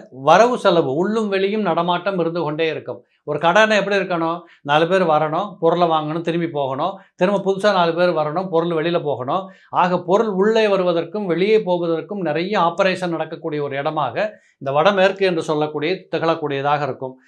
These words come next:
அதே போல நான் வீட்டை பத்தி சொன்னேன். இந்த ஃபேக்டரியை பத்தி சொல்லுகிற போது ஒவ்வொரு ஃபேக்டரிக்கும் ஒவ்வொரு தனித்தன்மை உண்டு. இப்போ உதாரணமா டெக்ஸ்டைல் பண்ண, பண்றாங்க, கார்மெண்ட் ஃபேக்டரின்னு எடுத்துக்கோங்களேன். இந்த கார்மெண்ட் ஃபேக்டரிக்கு வந்து வடமேற்கு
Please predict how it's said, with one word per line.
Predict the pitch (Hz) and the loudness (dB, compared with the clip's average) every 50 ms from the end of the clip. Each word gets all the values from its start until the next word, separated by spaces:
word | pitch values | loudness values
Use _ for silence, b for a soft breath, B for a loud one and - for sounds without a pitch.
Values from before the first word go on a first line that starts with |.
| b b b b 139 | b b b b -2
அதே | 156 208 220 208 185 | 0 0 0 0 2
போல | 190 190 185 208 220 214 - 160 | 0 2 2 2 2 0 -2 -6
நான் | 160 156 170 | -6 -2 -2
வீட்டை | 196 185 202 180 185 | -2 -2 -2 -2 -2
பத்தி | 175 160 165 165 170 | -4 -6 -6 -6 -6
சொன்னேன். | 151 139 139 139 135 - _ _ _ _ - | -6 -6 -6 -8 -10 -12 _ _ _ _ -8
இந்த | 147 160 151 | -6 0 4
ஃபேக்டரியை | 190 208 226 220 - 233 226 - | 4 4 4 2 0 0 0 2
பத்தி | 208 196 196 185 190 | 0 0 -2 0 -2
சொல்லுகிற | 185 180 180 170 170 170 156 160 | -2 -2 -2 -2 -2 -2 0 0
போது | 165 165 160 147 135 165 190 190 B B B B 147 | -2 0 0 -2 -4 -4 -6 -10 B B B B 0
ஒவ்வொரு | 190 214 220 247 233 214 - | 2 4 4 4 4 4 4
ஃபேக்டரிக்கும் | 202 214 226 226 - 208 196 190 226 214 202 | 2 2 2 2 -2 -8 -8 -6 -4 -2 -2
ஒவ்வொரு | 185 175 175 165 165 170 | -2 -2 -2 -4 -2 -4
தனித்தன்மை | 170 180 190 185 190 180 170 165 165 156 151 | -4 -4 -4 -2 -4 -4 -2 -2 -2 -4 -4
உண்டு. | 143 135 139 135 123 | -6 -8 -8 -10 -8
இப்போ | - 156 156 | -6 -4 0
உதாரணமா | 165 180 185 180 175 170 180 180 156 147 165 185 b b b b b - 180 | 2 2 0 0 -2 -2 -2 -2 -2 -2 -4 -6 b b b b b -2 0
டெக்ஸ்டைல் | 180 175 - 214 208 196 170 | 0 0 0 0 0 0 0
பண்ண, | 180 170 165 165 165 165 160 135 | 0 -2 -2 -2 -4 -4 -4 -4
பண்றாங்க, | 160 151 147 151 156 151 147 147 143 127 151 | -4 -2 0 0 0 0 -2 -4 -4 2 2
கார்மெண்ட் | 160 180 180 180 185 170 - | 2 4 2 0 -4 -4 -2
ஃபேக்டரின்னு | 165 156 - 160 165 165 151 | -4 -4 -6 -6 -6 -6 -6
எடுத்துக்கோங்களேன். | 151 131 147 139 143 135 135 135 139 143 143 b b b b b | -6 -8 -8 -10 -8 -8 -6 -6 -6 -6 -8 b b b b b
இந்த | 143 143 127 156 | -8 -2 2 6
கார்மெண்ட் | 170 190 202 202 208 196 185 | 6 6 6 4 0 -2 0
ஃபேக்டரிக்கு | 190 180 175 180 175 165 151 160 160 | 0 0 0 -2 -6 -6 -4 -4 -4
வந்து | 165 180 190 165 | -2 -2 0 0
வடமேற்கு | 151 151 170 170 170 170 165 165 | 0 0 0 0 0 -2 -2 -2